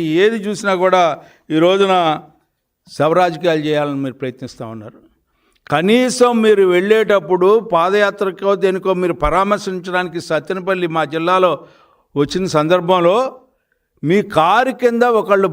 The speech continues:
పడిపోతే కనీసం ఆగకుండా, మానవత్వం లేకుండా మీరు ఆ వ్యక్తి మీద కారును నడిపినటువంటి దుర్మార్గమైనటువంటి, నీచమైనటువంటి, నికృష్టమైనటువంటి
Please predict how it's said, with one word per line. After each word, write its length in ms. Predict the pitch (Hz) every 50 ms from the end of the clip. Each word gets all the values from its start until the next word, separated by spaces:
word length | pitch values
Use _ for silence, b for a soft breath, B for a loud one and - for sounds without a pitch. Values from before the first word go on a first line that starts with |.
| 131 - -
పడిపోతే 720 | 160 160 185 233 220 185 220 214 208 214 - 208 214 233 247
కనీసం 680 | 214 - 165 165 175 202 233 254 247 - - 254 247 226 190 165 156 165 180
ఆగకుండా, 720 | 202 233 233 247 240 240 240 214 208 196 190 208 220 247 247
మానవత్వం 720 | 220 185 170 160 165 190 233 247 247 247 247 247 247 240 226
లేకుండా 580 | 220 214 214 214 214 202 196 196 196 208 226 254
మీరు 360 | 240 220 208 208 202 196 185 165 131 117 - - - _ _ _ _ _ _ _ _ _ _ _ _ _ _ _ _ _ _ _
ఆ 100 | 147 147 156
వ్యక్తి 440 | 147 143 165 170 170 - - 285 277
మీద 220 | 269 269 254 247 240 247
కారును 320 | 202 208 208 214 214 214 208
నడిపినటువంటి 760 | 196 190 190 180 180 185 180 180 175 175 170 170 156 156 165
దుర్మార్గమైనటువంటి, 1500 | 143 117 143 139 147 151 165 180 202 214 233 247 233 185 220 233 226 226 220 214 208 202 202 202 202 196 185 165 190 185 175
నీచమైనటువంటి, 1160 | 165 160 160 170 208 240 - - 262 254 247 240 226 226 220 220 214 208 202 202 170 196 196 175 156 139 - - - - _ _ _ _ _ _ _ _ _
నికృష్టమైనటువంటి 1160 | 147 170 175 175 - 277 254 - - 269 254 254 247 240 233 208 220 226 220 214 190 196 196